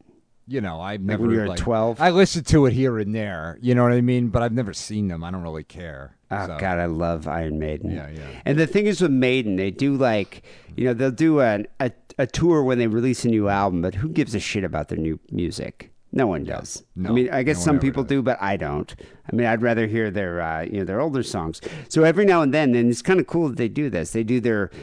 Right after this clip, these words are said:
Speaker 2: uh, one year they'll do, like, an album tour, and the next year they'll do a legacy tour where they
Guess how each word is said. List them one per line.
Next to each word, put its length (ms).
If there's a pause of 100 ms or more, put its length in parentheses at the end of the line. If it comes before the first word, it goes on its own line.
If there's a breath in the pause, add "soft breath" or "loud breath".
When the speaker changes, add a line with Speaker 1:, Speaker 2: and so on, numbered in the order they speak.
(360 loud breath)
Speaker 2:
uh, 100
one 260
year 180
they'll 160
do, 200
like, 240
an 120
album 400
tour, 280
and 120
the 80
next 300
year 100
they'll 120
do 200
a 20
legacy 540
tour 320
where 80
they 160